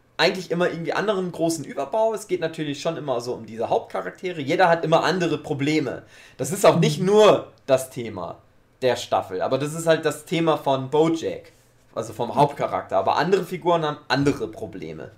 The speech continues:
Speaker 1: sag ich mal.
Speaker 2: Okay, ja,
Speaker 1: Weil
Speaker 2: jeder hat so sein
Speaker 1: Ja, ja,
Speaker 2: Süppchen zu
Speaker 1: genau.
Speaker 2: kochen.
Speaker 1: Aber eben so dieses Ding, dieses Toxic Masculinity, dieses ekel-,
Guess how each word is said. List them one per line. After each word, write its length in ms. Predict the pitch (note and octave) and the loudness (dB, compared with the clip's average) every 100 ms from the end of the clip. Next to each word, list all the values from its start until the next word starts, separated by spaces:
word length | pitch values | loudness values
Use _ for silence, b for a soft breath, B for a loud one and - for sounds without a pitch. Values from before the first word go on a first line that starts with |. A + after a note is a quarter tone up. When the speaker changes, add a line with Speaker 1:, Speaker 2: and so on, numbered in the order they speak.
| _ - | _ -8
Speaker 1:
sag 200 | G#2+ G2 | -6 -6
ich 140 | F2+ | -8
mal. 280 | D#2+ C#2 - b - | -12 -12 -14 b -8
Speaker 2:
Okay, 340 | D3 - A#2 - | -6 -6 -12 -6
ja, 120 | C3 | -2
Speaker 1:
Weil 160 | C#3 C#3+ | 0 2
Speaker 2:
jeder 200 | C#3 C3 | 2 0
hat 120 | B2 | -4
so 80 | C3 | -6
sein 240 | C3 C3 | -2 0
Speaker 1:
Ja, 60 | C3 | 4
ja, 160 | E3 C3+ G#2+ | 6 6 4
Speaker 2:
Süppchen 160 | G2 | 0
zu 60 | C3+ | 0
Speaker 1:
genau. 200 | C3 G#2+ | 0 0
Speaker 2:
kochen. 120 | - | 0
Speaker 1:
Aber 260 | C3 D#3 F3 | 2 2 2
eben 220 | E3 C#3 | -2 -2
so 100 | C#3+ | -6
dieses 420 | C#3+ F#3 D3 - | -6 -8 -8 4
Ding, 360 | F#3+ G#3 A3 D#3+ | 6 6 2 -8
dieses 340 | B2+ B2+ - | -10 -10 -8
Toxic 400 | - G3 - A2 | -6 -6 -6 -8
Masculinity, 840 | C#3+ D3 - C#3 G3 G3+ - F#3+ F3+ | -8 -8 -2 0 0 -4 -8 -12 -12
dieses 680 | A#2+ A2+ A2+ G#2+ - - _ _ _ _ _ _ | -14 -10 -10 -10 -18 -20 _ _ _ _ _ _
ekel-, 640 | D3+ E3 D#3+ D3+ C#3 B2+ | -6 -6 -4 -4 -2 -4